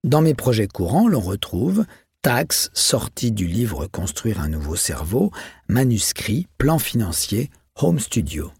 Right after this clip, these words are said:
Dans ces dossiers, je range les fichiers dont je me sers pour mettre en œuvre chaque projet. Par exemple, dans le dossier dédié au projet du livre que vous êtes en train d'écouter se trouvaient les fichiers suivants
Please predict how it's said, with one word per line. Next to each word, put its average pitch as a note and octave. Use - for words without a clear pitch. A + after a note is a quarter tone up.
Dans D#3+
ces -
dossiers, D3
je D3+
range D3+
les G2
fichiers F#3+
dont B2+
je D#2+
me F2+
sers F#3
pour F#2+
mettre C3+
en A#2+
œuvre F3+
chaque -
projet. D2
Par F#2
exemple, F2
dans A2+
le C3+
dossier D#3
dédié D#3
au D3
projet B2+
du A#2
livre B2+
que F#2
vous F#2+
êtes G#2+
en A#2+
train D3+
d'écouter G#2
se -
trouvaient A#2+
les A#2+
fichiers -
suivants D#2+